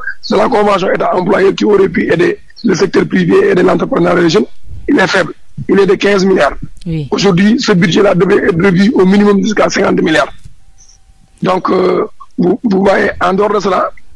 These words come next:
Speaker 1: pour le reste, c'est, c'est, c'est de la politique politicienne, c'est du népotisme et du clientélisme politique. Dans les recrutements à la fonction publique, dans les recrutements dans les sociétés nationales, les entreprises publiques et parapubliques.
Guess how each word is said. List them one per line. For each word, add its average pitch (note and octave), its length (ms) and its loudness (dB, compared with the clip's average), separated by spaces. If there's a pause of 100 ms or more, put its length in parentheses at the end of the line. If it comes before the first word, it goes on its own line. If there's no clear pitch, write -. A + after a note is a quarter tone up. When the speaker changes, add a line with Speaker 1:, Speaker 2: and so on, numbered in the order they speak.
(240)
Speaker 1:
pour G#3+ 120 -2
le G3+ 100 2
reste, - 320 -6 (420)
c'est, F#3+ 520 0
c'est, F#3+ 240 -2
c'est G3+ 160 -4
de F3 80 -2
la - 120 0
politique G3+ 340 -4
politicienne, G#3 460 0
c'est G#3+ 180 -4
du F3 100 0
népotisme F#3+ 540 0
et A3+ 60 0
du F#3 100 -2
clientélisme F#3 480 0
politique. F3+ 300 -2 (320)
Dans F#3+ 600 0 (440)
les F#3 140 0
recrutements F#3+ 400 -2
à - 40 -2
la F3+ 100 -2
fonction F#3 260 -4
publique, G3 280 -4 (600)
dans F#3 560 0
les F#3 100 2
recrutements F#3+ 400 -2
dans F#3 160 -2
les F#3 100 0
sociétés F3 420 -2
nationales, F#3 420 -2 (480)
les F3 240 -2
entreprises F#3 460 -4 (240)
publiques F#3 320 -2 (200)
et F#3 80 -2
parapubliques. F3+ 460 -2